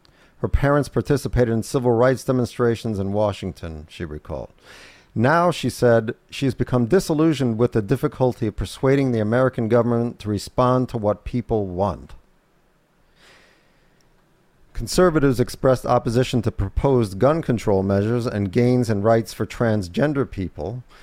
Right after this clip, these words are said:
while liberals said that they could not believe the country's civil rights advances had moved so slowly and that the Supreme Court had ended the federal right to an abortion.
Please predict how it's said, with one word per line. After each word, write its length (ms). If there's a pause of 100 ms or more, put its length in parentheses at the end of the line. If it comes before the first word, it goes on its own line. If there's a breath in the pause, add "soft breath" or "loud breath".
(260 soft breath)
while 220
liberals 440
said 240
that 160
they 140
could 280
not 320
believe 420
the 100
country's 600
civil 380
rights 400
advances 680
had 180
moved 280
so 360
slowly 760 (460 loud breath)
and 180
that 100
the 120
Supreme 480
Court 400
had 180
ended 380
the 60
federal 380
right 380
to 160
an 80
abortion. 600